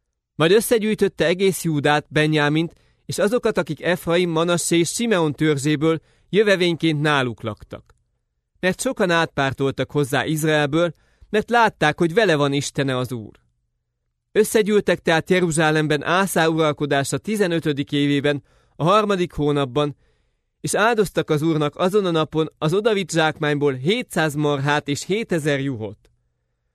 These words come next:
Majd szövetségre léptek, hogy őseik Istenét, az Urat keresik teljes szívvel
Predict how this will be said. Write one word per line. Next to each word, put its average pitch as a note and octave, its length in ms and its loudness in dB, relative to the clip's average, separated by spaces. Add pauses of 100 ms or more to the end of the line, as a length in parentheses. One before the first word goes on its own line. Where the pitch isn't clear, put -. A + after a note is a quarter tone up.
(160)
Majd D#3+ 220 0
szövetségre G#3+ 640 0
léptek, E3+ 420 0
hogy D#3 140 -2
őseik F#3+ 500 -2
Istenét, E3 520 -2
az F3 120 -2
Urat G3 300 -2
keresik C#3 440 -4
teljes G3+ 340 0
szívvel C#3+ 560 -2